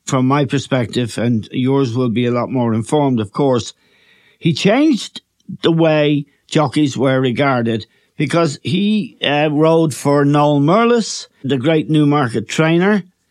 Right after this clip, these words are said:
and he left Merlis and went freelance, which was regarded at the time, I was living in England at the time, it was regarded as the height of insolence because jockeys were almost indentured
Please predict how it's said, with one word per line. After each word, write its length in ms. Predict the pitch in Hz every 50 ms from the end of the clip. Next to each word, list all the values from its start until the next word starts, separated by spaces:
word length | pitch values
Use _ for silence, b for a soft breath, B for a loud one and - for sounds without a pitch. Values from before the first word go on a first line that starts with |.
| _ _ _
and 240 | - - 175 185 180
he 240 | 180 175 196 202 202
left 640 | 185 185 220 269 226 - - - - - _ - - _ _ _ _ _ _
Merlis 560 | - 131 135 135 127 117 113 117 104 - - - _ -
and 240 | 147 147 147 147 143
went 260 | 165 170 156 156 131
freelance, 760 | - - - 180 202 214 180 143 113 104 98 82 - - - -
which 200 | 160 147 - -
was 200 | 147 170 165 160
regarded 580 | 180 170 - 202 220 247 262 254 220 202 175
at 160 | 160 151 135
the 100 | - 151
time, 360 | 131 - 156 165 165 156 139 139
I 100 | 156 175
was 140 | 165 143 151
living 220 | 202 226 214 170
in 100 | 143 131
England 360 | 131 131 127 120 113 110 113
at 160 | 107 104 107 -
the 100 | - 120
time, 380 | - 110 110 117 107 120 120 - _ _ _ _ _ _ _ _ _ _
it 100 | - 131
was 160 | 170 190 175 175
regarded 520 | 175 143 185 214 233 226 208 190 175 160
as 140 | 165 151 135
the 120 | 160 143
height 320 | 113 101 160 196 180 143 139
of 120 | 139 160
insolence 720 | 165 180 175 - - - 101 95 80 - - - - - - _ _ _ _ _ _
because 420 | - 131 160 180 175 156 131 - B B B B B B
jockeys 520 | - 220 202 185 - 214 190 147 - - - _
were 340 | 147 147 151 156 151 143 -
almost 420 | 135 165 180 175 170 151 123 -
indentured 760 | 170 156 143 127 151 170 220 233 - - 98 95 - - -